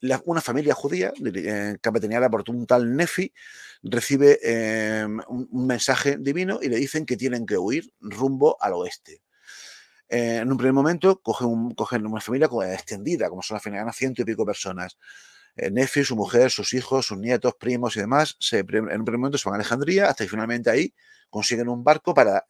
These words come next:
eh, cruzar el Mediterráneo y irse rumbo al, al, como te decía, al oeste, atravesando el, atravesando el Atlántico. Esto se produjo, eh, repito, el cautiverio de Babilonia se produjo en el año quinientos veintidós, o sea, estamos hablando del siglo seis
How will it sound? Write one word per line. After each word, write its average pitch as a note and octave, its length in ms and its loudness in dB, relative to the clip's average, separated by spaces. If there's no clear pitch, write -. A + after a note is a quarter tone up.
eh, G#2+ 380 -2
cruzar G2 240 -6
el G#2+ 80 0
Mediterráneo D3+ 680 -2
y D3 240 -6
irse D3 400 -2
rumbo A#2 480 2
al, F2 280 0
al, - 240 2
como G2+ 100 -2
te G2+ 80 4
decía, D3 240 6
al C#3 60 10
oeste, A2 280 2
atravesando A2 460 0
el, F#2+ 60 -2
atravesando G2+ 500 -2
el G#2 60 4
Atlántico. F2 520 -6
Esto - 140 -6
se B2 100 0
produjo, B2+ 520 2
eh, G2 340 -4
repito, B2+ 300 0
el G#2 80 2
cautiverio G#2 320 0
de A#2+ 60 4
Babilonia B2+ 220 -2
se C3 100 -6
produjo A#2+ 260 -2
en C3 80 0
el A#2 60 -2
año B2+ 160 -2
quinientos B2+ 320 0
veintidós, A#2 580 6
o F#2+ 40 -10
sea, - 100 -8
estamos A2 160 -4
hablando C3+ 160 4
del B2+ 120 6
siglo C3 240 2
seis D#3 460 2